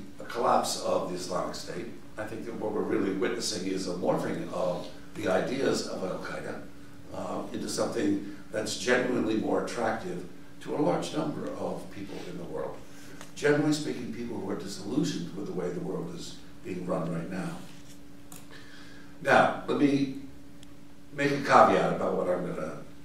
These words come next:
say. I, I reserve the right to revise everything I'm gonna say tonight. I mean, I spent the whole weekend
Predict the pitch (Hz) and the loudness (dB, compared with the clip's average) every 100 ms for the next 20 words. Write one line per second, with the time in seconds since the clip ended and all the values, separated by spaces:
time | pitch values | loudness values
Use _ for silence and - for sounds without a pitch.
0 | - - - - - - - 110 113 113 | -8 -4 -2 -2 -6 -8 0 2 4 2
1 | - - 110 110 120 160 151 147 120 - | -6 0 2 4 2 2 2 8 10 10
2 | - - - - 110 - - - - 101 | 6 -2 -6 -8 -4 2 4 4 4 0
3 | 95 90 85 82 - 85 - - - - | -2 -4 -4 -4 -4 -6 -6 -8 -10 -10
4 | - - - - 131 135 - 117 113 113 | -10 -12 -12 -10 -8 -8 -2 2 6 8
5 | 131 - - - - 147 123 120 - 90 | 8 8 6 8 10 10 10 8 6 2
6 | - | 0